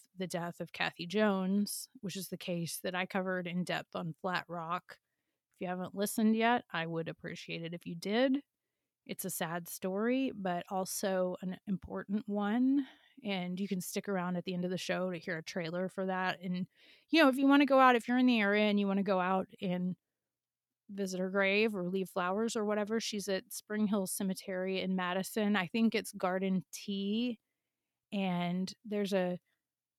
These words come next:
pretty grainy, if you do a Google image search of, like, Spring Hill Cemetery map, there is a pretty grainy map that comes up that'll tell you where Garden T is.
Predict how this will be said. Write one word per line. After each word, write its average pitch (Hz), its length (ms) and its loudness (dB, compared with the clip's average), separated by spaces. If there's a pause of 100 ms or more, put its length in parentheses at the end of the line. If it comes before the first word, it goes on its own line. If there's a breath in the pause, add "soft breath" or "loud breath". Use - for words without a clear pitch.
pretty 320 580 4 (640 loud breath)
grainy, 233 800 6
if 214 140 -4
you 226 80 -2
do 240 140 2
a 208 40 4
Google 208 360 2
image 202 360 4
search 202 400 0
of, 180 200 -2
like, 180 320 -2
Spring 202 340 0
Hill 180 160 2
Cemetery 190 520 2
map, 180 380 0 (100)
there 190 220 2
is 196 520 2 (100)
a 202 80 -4 (120)
pretty 208 180 -2
grainy 185 400 0
map 165 320 0
that - 120 -10
comes 185 280 -4
up 180 160 -6 (120)
that'll 180 200 -6
tell 185 200 -4
you 175 160 -4
where 175 120 -4
Garden 170 460 -4
T 165 440 -8
is. 175 560 -6